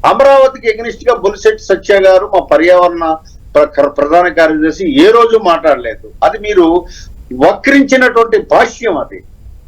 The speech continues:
ఫ్లడ్ ప్లైన్స్ గతంలో ఆయన ట్వీట్ చేసింది ఏంటి?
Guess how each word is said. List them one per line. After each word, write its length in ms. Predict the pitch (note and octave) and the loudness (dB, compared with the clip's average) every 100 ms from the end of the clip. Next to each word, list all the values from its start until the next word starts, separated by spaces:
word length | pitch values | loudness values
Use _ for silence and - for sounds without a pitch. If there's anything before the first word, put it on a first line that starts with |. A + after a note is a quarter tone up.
| - - - - - - | -20 -20 -20 -20 -12 -2
ఫ్లడ్ 340 | F#3+ A3 - | -2 -2 0
ప్లైన్స్ 420 | C#4 C4+ C4+ - A3 F3+ F#3 | 2 2 -2 -8 -6 -6 -2
గతంలో 640 | C4+ C4+ A#3+ A#3+ B3 G#3+ F#3+ | -2 -2 -4 0 2 2 2
ఆయన 220 | F#3 G3+ G3 | 2 0 -2
ట్వీట్ 380 | - A#3 G3+ | -6 -12 -6
చేసింది 420 | A#3+ A3+ G#3 F3 E3+ | -2 -2 -2 2 2
ఏంటి? 500 | E3+ E3 D#3+ D#3+ | 2 2 4 2